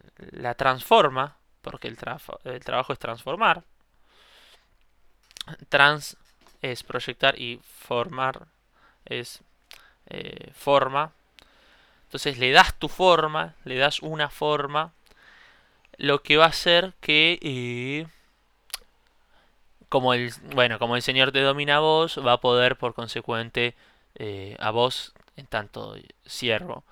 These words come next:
va a poder, eh, dominar la naturaleza, ¿no? Pero realmente el vínculo directo es entre el siervo, el cual domina la naturaleza. Em, entonces la transforma.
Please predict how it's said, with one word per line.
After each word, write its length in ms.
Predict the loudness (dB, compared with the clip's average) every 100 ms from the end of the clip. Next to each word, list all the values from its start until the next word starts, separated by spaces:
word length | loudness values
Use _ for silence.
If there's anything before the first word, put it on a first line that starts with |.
| -20 -8 -4
va 80 |
a 60 | -2
poder, 420 | 0 2 2 0 -6 _ _
eh, 580 | -16 -14 -12 -12 -14 -16 -20 -20 -20
dominar 640 | -8 -6 -6 -4 -2 -2 -4
la 160 | -6
naturaleza, 640 | -6 -8 -10 -10 -12 -18 -10
¿no? 240 | -6 -6 -8 _
Pero 340 | 0 2 2 2
realmente 560 | 4 4 2 -6 -4
el 80 | -6
vínculo 380 | -6 -8 -6 -2
directo 480 | -2 -4 -4 -4 -4
es 200 | -6 -6
entre 300 | -8 -8 -8
el 180 | -8 -10
siervo, 720 | -14 -4 -2 -2 -4 -4 -6 _ -20 _ _
el 220 | -6 -4
cual 220 | 4 4
domina 460 | 4 -4 -4 -4 -4
la 140 | -4
naturaleza. 720 | -4 -6 -6 -6 -8 -10 -16 -18 _ -20 -20 -20 -20 -20 -20 -20 _ _ -14
Em, 880 | -8 -6 -2 -2 -4 -10 -16 -18 -18 -18 -20 -20 _ _ _ _ _ _ _ _ _ _ -14 -14 -12 -14 -16 -12
entonces 300 | -6 -2 -2
la 120 | -2
transforma. 440 | -4 -10 -16 -20